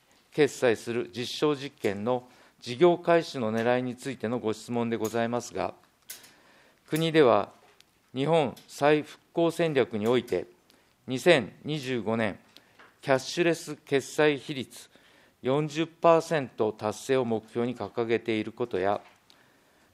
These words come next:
実証実験開始当初、新型コロナウイルス感染症の拡大が、東京、大阪、札幌などの大都市圏のみならず、留萌管内においても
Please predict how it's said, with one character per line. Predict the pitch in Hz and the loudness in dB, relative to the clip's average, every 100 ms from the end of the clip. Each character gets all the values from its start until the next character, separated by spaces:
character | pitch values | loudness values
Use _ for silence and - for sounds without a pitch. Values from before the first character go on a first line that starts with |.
| - | -10
実 | 131 - | -8 -4
証 | - 165 | 0 2
実 | 151 151 - | 0 -6 -4
験 | 117 101 | -4 -4
開 | - 127 135 | -2 0 0
始 | - | -2
当 | 151 131 | 0 0
初、 | - 90 - _ - - - _ - | 0 -6 -8 _ -20 -20 -20 _ -10
新 | 151 151 | -4 0
型 | 156 151 | 2 2
コ | 151 156 | 2 2
ロ | 151 | 2
ナ | 151 | 2
ウ | |
イ | 151 | 0
ル | |
ス | 139 - | -4 -4
感 | 151 147 | -2 -2
染 | - 147 | -2 -2
症 | - 110 | 0 -2
の | 101 98 | -2 -6
拡 | 104 101 | -6 -4
大 | 113 117 | 0 0
が、 | 110 117 - - - - - _ - _ _ - | 2 0 0 -10 -18 -18 -20 _ -20 _ _ 0
東 | 143 139 - | 2 2 2
京、 | 139 131 - - - - | 2 2 -2 -14 -12 0
大 | 127 | 0
阪、 | 127 135 120 123 117 - - | 2 0 2 2 2 0 -14
札 | - - 120 - | -8 -2 -2 2
幌 | 156 156 | 2 4
な | 156 | 2
ど | 117 104 | 0 0
の | 113 - | -2 0
大 | 113 131 143 | 2 2 2
都 | 160 | -2
市 | 156 | -4
圏 | - 131 110 | 0 0 0
の | 143 | -2
み | 117 | 0
な | 117 | 2
ら | 127 | 2
ず、 | - - - - _ _ _ _ _ _ - | 0 -8 -20 -20 _ _ _ _ _ _ -20
留 | - - 135 | -18 -10 -2
萌 | 147 143 | 2 2
管 | 143 147 147 | 2 0 2
内 | 123 117 | 0 0
に | 113 | 0
お | 160 | 0
い | 165 | 2
て | 113 | -2
も | 101 90 | -2 -6